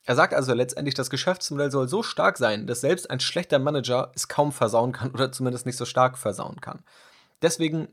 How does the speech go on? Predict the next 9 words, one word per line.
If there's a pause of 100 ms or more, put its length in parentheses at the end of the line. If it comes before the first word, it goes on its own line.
sind
Geschäftsmodelle
eben
auch
so
wichtig
und
so
entscheidend.